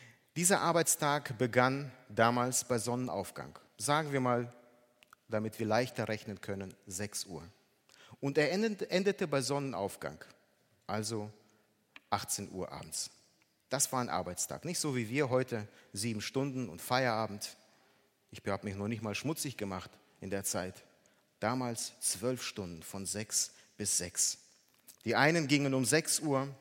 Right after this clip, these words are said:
die waren bereit, schon um sechs Uhr zur Arbeit zu gehen. Die nächsten kamen um neun,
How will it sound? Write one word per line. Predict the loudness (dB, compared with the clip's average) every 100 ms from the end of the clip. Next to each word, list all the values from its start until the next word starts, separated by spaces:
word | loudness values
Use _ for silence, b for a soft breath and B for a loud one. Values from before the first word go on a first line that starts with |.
| -20 _ b b _
die | -2
waren | 2 2 2
bereit, | 2 2 2
schon | -2 -4
um | -2
sechs | -4 -4
Uhr | -6
zur | -6 -6
Arbeit | -6 -6 -6
zu | -8
gehen. | -10 -10
Die | -6 -2
nächsten | 2 2 2 -2
kamen | -2 -2 -2
um | -2
neun, | 4 4 4 0